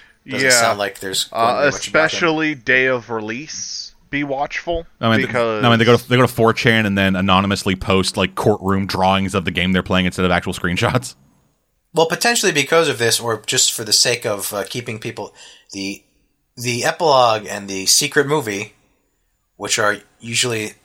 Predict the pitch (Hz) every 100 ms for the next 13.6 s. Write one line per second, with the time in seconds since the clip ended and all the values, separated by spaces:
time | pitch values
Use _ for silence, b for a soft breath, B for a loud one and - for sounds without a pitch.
0 | - 113 110 101 - 123 117 135 123 98
1 | 110 113 - 113 107 113 107 - - 101
2 | 117 135 131 131 120 117 139 123 110 107
3 | 120 113 107 101 110 113 104 - b b
4 | b b 104 104 98 107 95 - 123 -
5 | 113 113 110 - 104 117 117 107 101 98
6 | 92 - 92 80 - - _ _ _ _
7 | _ _ _ _ 427 214 - _ _ _
8 | _ _ _ _ _ _ _ _ 117 123
9 | 120 117 117 107 - 127 135 113 110 -
10 | 104 113 117 110 104 - 104 107 107 98
11 | 98 104 101 101 101 92 110 - 107 107
12 | 98 101 98 - 107 101 101 101 98 95
13 | 92 - 98 - 82 76